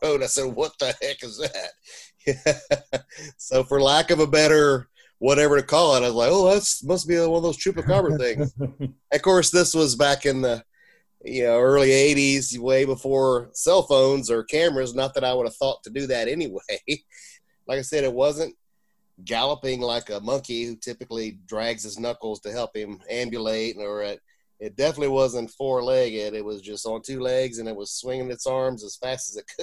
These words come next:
Speaker 1: <laughs> could. Anyway.
Speaker 2: No, I haven't. I haven't heard of anyone, uh, seen the, the Puerto Rican version, let's just say, of the chupa in the United States.
Speaker 1: Right.
Speaker 2: Everybody's so fixated on these animals as they were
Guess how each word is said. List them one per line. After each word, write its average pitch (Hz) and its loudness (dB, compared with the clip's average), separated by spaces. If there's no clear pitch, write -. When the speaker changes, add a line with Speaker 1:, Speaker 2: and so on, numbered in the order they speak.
Speaker 1:
<laughs> - -20
could. 147 -6
Anyway. 160 0
Speaker 2:
No, 220 4
I 196 6
haven't. 185 2
I 165 2
haven't 208 4
heard 185 2
of 160 0
anyone, 165 4
uh, 175 -6
seen 190 2
the, 160 4
the 151 2
Puerto 156 2
Rican 160 2
version, 160 4
let's 151 0
just - 0
say, 151 6
of 143 4
the 131 2
chupa 143 -2
in 135 2
the 135 0
United 127 0
States. 123 -2
Speaker 1:
Right. 190 6
Speaker 2:
Everybody's 220 4
so 196 4
fixated 151 4
on 143 2
these 139 -4
animals 180 4
as 139 4
they 151 6
were 143 4